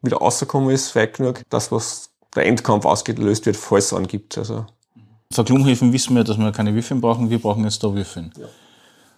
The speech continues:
Speaker 2: Und wenn ich mich so richtig erinnert, hat irgendjemand gesagt gehabt, das ist ähnlich wie bei Shadowrun, du brauchst viel Würfel.
Speaker 1: Nein. Weil's,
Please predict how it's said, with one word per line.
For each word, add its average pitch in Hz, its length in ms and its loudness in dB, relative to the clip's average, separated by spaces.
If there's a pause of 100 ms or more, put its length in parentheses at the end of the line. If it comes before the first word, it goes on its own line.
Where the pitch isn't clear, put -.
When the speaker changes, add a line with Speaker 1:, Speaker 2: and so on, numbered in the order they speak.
(260)
Speaker 2:
Und 104 180 0
wenn 107 120 4
ich 220 60 6
mich 220 200 4
so 113 80 4
richtig 123 320 2
erinnert, 123 320 4
hat 117 120 0
irgendjemand 120 360 2
gesagt 113 200 -2
gehabt, - 220 -4
das 110 120 -2
ist 107 100 -2
ähnlich 110 240 0
wie 110 60 0
bei 107 120 -2
Shadowrun, 110 360 0
du 110 80 0
brauchst 104 400 -2 (100)
viel 120 400 4
Würfel. 101 400 0 (920)
Speaker 1:
Nein. 95 200 -6 (1600)
Weil's, 156 920 2